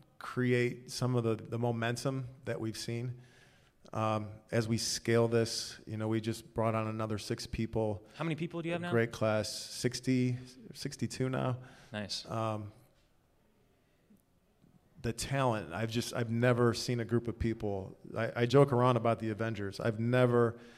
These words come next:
Speaker 1: seen a group of concentrated talent like this. Um, all the way from the very first hires,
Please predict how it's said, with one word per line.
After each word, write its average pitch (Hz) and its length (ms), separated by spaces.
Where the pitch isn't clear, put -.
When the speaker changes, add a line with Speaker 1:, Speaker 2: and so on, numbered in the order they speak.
Speaker 1:
seen 123 380
a 117 60
group 117 220
of 117 120
concentrated 113 680
talent 113 540
like 101 240
this. 104 340
Um, 104 300
all 117 100
the 127 80
way 123 160
from 113 580
the 113 140
very 123 360
first 127 280
hires, 120 680